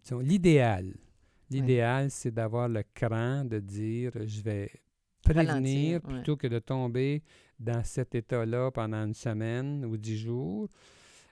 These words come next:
Speaker 1: Euh, peut-être qu'une journée ou deux de repos, euh,
Speaker 2: Va
Speaker 1: peut,
Speaker 2: aider mon
Speaker 1: peut,
Speaker 2: système
Speaker 1: peut être pas
Speaker 2: immunitaire.
Speaker 1: mal, euh,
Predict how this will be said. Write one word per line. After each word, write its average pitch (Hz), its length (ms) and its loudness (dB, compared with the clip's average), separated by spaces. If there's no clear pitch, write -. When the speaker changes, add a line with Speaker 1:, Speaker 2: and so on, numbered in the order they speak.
Speaker 1:
Euh, 104 100 -6
peut-être 113 360 -4
qu'une 113 240 -4
journée 120 300 -2
ou 113 140 -2
deux 120 340 -2
de 110 160 -4
repos, 123 480 -4
euh, 104 380 -6
Speaker 2:
Va 147 60 -2
Speaker 1:
peut, - 20 -
Speaker 2:
aider 135 120 -4
mon 151 120 -4
Speaker 1:
peut, 139 40 -2
Speaker 2:
système 135 260 -6
Speaker 1:
peut 135 80 2
être 123 120 -2
pas 127 140 2
Speaker 2:
immunitaire. 120 180 2
Speaker 1:
mal, 113 80 -4
euh, 113 160 -6